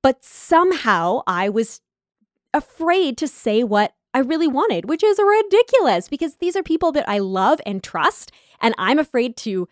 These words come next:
be honest with them. But some guy that I didn't know from Adam that I went on two dates with, I would put the boundary up with him.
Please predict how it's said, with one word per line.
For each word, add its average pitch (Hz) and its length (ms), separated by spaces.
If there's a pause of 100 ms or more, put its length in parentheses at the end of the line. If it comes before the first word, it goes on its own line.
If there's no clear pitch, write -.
(120)
be 240 180
honest 214 340
with 202 140
them. 190 220 (320)
But 220 300 (160)
some 247 260
guy 226 300
that 226 140
I 190 220 (380)
didn't 226 200
know 226 120
from 226 140
Adam 254 300
that 226 80
I 208 80
went 202 160
on 214 100
two 208 180
dates 202 240
with, 349 200
I 185 140
would 247 120
put - 120
the - 60
boundary 208 340
up 196 160
with 175 120
him. 196 200